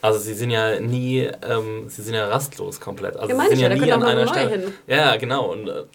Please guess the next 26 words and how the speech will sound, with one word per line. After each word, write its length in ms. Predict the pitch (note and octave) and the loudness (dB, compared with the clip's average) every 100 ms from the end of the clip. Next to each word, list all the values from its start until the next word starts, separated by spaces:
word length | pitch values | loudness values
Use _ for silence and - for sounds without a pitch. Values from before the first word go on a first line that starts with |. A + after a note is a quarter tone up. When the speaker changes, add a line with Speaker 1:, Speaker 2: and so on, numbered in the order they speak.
| _ - G2 - | _ -20 -20 -14
Speaker 1:
ja. 200 | A2 G#2 - _ _ - | -10 -10 -12 _ _ -4
Speaker 2:
Und 340 | A#3+ D4 - | -2 0 -2
was 140 | A3 G#3+ | -6 -4
ich 80 | |
ja 80 | A3 | -4
auch 60 | A#3+ | -2
nicht 100 | C4+ | -2
verstehe, 380 | A#3 A3+ G#3+ A3 | -4 -4 -4 -2
dann 160 | A3 | -2
sagt 180 | G#3+ G#3+ | -4 -4
er, 80 | G#3 | -4
„Ja, 160 | G3+ G3 | -4 -4
wir 80 | |
müssen 240 | F#3+ F#3 F#3 | -4 -4 -4
bei 80 | E3 | -6
Nacht 240 | E3+ - | -6 -6
fahren.“ 420 | - E3 D3+ D#3 - | -6 -4 -4 -6 -8
Wo 80 | G3 | -8
ich 100 | G3 | -4
mir 100 | G#3+ | -2
denke, 320 | A3+ A#3 G#3 - | -2 -4 -8 -6
„Nein, 340 | G#3 D4+ A3 | -4 -2 -4
fahrt 260 | C#3 A#3+ B3 | -6 -8 -6
doch 100 | A#3 | -4
bei 160 | F3+ | -6
Tag 500 | E3 - D3 F#3 D#4+ | -6 -6 -2 -2 -2